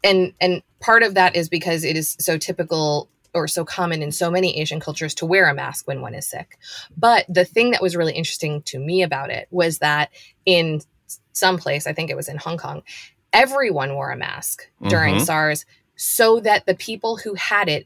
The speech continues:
Speaker 1: didn't feel like pariahs.
Speaker 2: Yeah.
Speaker 1: And as a result of that, they eliminated this virus and, and did not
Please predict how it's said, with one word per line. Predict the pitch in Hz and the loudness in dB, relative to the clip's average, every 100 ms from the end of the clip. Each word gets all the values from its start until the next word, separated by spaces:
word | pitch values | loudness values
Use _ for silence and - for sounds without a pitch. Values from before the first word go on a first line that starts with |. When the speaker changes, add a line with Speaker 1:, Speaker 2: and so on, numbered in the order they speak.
| _ | _
Speaker 1:
didn't | 190 180 196 - | 0 0 0 -4
feel | 185 165 | -2 0
like | 151 - | 0 -4
pariahs. | 143 139 - - - - - - | -4 -4 -4 -8 -10 -10 -10 -10
Speaker 2:
Yeah. | 80 80 - 82 208 | -4 0 2 2 2
Speaker 1:
And | 202 - | 2 4
as | 196 202 | 4 4
a | 190 | 2
result | 180 165 269 302 | 0 2 0 0
of | 156 | -6
that, | 143 120 151 - _ _ _ | -4 -2 -2 -4 _ _ _
they | 160 170 160 165 175 - | 0 2 4 2 -2 -2
eliminated | 180 202 208 156 143 123 113 170 - - | 2 2 2 0 -4 -6 -6 -8 -10 -6
this | 151 - | -4 2
virus | 160 143 143 - | 4 2 -2 -2
and, | 165 156 - | -2 -2 -4
and | 160 | -4
did | 160 156 | -4 -2
not | 170 196 226 | 2 4 4